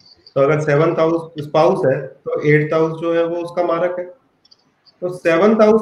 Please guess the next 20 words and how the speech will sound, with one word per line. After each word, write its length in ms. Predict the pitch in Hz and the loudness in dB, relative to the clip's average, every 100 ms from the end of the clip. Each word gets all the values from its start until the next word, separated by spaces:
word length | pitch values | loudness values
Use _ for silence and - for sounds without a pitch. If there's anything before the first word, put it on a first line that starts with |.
| 208 | 2
लॉर्ड 200 | 202 202 | 2 2
अगर 380 | 208 190 165 175 | 2 0 0 0
एट्थ 200 | 214 214 | 0 0
में 140 | 220 | 2
चला 220 | 185 143 | 2 0
जाए 400 | 123 120 175 - - _ _ 165 | 0 -2 -2 -6 -16 _ _ 0
और 200 | 208 214 | 0 0
उस 380 | 185 147 - _ | -4 -6 -6 _
पर 220 | 247 262 | 2 2
और 460 | - - 151 202 226 | 0 -6 0 2 2
भी 80 | |
मेलेफिक 380 | 226 180 175 147 | 2 2 0 -2
इन्फ्लुएंस 500 | 151 143 147 135 123 | -2 -2 -2 -2 -2
आ 80 | 98 | -6
जाए, 200 | 101 90 - _ _ _ _ _ _ _ _ _ _ 95 139 | -10 -12 -16 _ _ _ _ _ _ _ _ _ _ -6 0
then 400 | 196 254 254 - _ _ _ _ 151 | 2 2 -2 -8 _ _ _ _ -4
there 180 | 170 | -2
is 60 | 165 | -4
a 80 | 175 147 | -4 -2
problem 360 | 135 143 196 | -2 0 -2